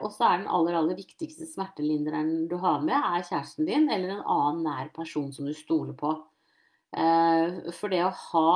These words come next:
en med deg, eh, under fødsel er kanskje det aller, aller viktigste du gjør.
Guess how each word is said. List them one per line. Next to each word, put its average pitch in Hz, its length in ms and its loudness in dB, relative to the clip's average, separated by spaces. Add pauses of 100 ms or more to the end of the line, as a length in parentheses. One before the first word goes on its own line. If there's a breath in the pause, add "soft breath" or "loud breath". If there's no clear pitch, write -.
en 165 360 0
med 147 240 -4
deg, 180 300 2 (340 soft breath)
eh, 170 300 -2 (100)
under 170 240 -2
fødsel 247 560 -2
er 175 540 2 (960)
kanskje 220 420 0
det 370 80 2
aller, 190 320 4
aller 160 200 4
viktigste - 560 -10
du 143 80 -6
gjør. 143 360 -4